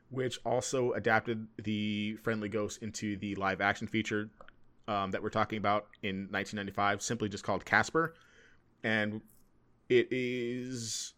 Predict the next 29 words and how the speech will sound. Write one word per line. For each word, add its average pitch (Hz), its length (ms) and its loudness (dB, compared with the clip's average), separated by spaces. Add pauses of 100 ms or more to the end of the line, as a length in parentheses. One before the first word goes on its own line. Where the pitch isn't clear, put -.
(160)
and 139 80 2
we'll 131 60 2
talk 170 160 10
about 156 160 6
this, 151 220 6
but 117 180 4
it's 113 180 0
one 131 200 0
of 131 160 2
the, 117 720 2 (600)
I 156 120 8
think 147 100 2
it's, 101 80 -4
like, 95 100 0
one 92 100 -2
of, 90 40 -2
like, 87 120 0
the - 40 -16
coolest 101 320 -2
movies, 92 540 -2
um, 92 480 -2 (100)
and 110 100 0
it 101 80 -4
still 139 200 2
holds 120 240 2
up 113 180 4
really, 143 140 6
really 143 180 6
well. 147 300 6